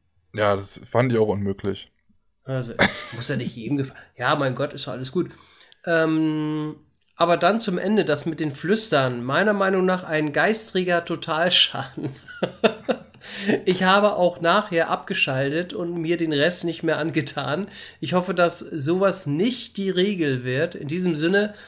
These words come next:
Speaker 2: macht weiter so, aber bitte ohne die Spökes.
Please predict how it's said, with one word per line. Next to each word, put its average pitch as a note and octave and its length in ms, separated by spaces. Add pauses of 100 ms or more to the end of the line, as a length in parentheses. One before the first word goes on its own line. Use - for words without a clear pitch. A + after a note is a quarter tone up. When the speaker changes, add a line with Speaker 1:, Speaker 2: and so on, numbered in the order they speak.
Speaker 2:
macht D3+ 260
weiter F3+ 280
so, F3+ 260
aber D3+ 220
bitte E3 420
ohne E3+ 260
die D3+ 460 (220)
Spökes. - 880